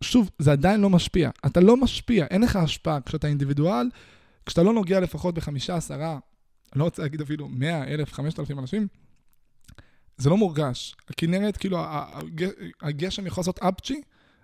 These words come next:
וזה, וזה יהיה פי אלף יותר השפעה מאשר, אה, אתם מבינים? כאילו, לשכנע עשרה אנשים לעשות איזשהו משהו כזה או אחר, ייקח פחות השקעה מאשר שתעשה בעצמך, ואז לא, אני, אני רואה את האנשים עושים דברים, ולפעמים אנחנו פועלים על אוטומט.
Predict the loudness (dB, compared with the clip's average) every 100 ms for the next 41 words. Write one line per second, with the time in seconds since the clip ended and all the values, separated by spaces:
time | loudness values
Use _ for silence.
0 | _ -4 -2 -2 -4 -2 -2 0 2 2
1 | 2 -2 -4 -4 -4 -6 -4 -6 -6 -6
2 | -6 -8 -12 _ _ _ _ _ 0 2
3 | 2 2 -2 -2 -2 -2 0 0 0 0
4 | 0 2 0 0 -2 -4 -4 -6 -6 -8
5 | -6 -6 -4 -4 -6 -4 -2 -2 -2 -6
6 | -8 -10 -10 -8 -6 -4 -4 -4 -4 -4
7 | -4 -4 -4 -6 -6 -6 -6 -6 -6 -10
8 | -12 -12 -18 -18 -20 -20 -6 2 4 4
9 | 2 4 2 2 -2 -2 -2 -4 -10 _
10 | _ _ -4 0 0 0 -2 -4 -8 -16
11 | -20 _ _ _ 0 4 6 4 2 0
12 | -2 -2 -4 -6 -8 -10 -16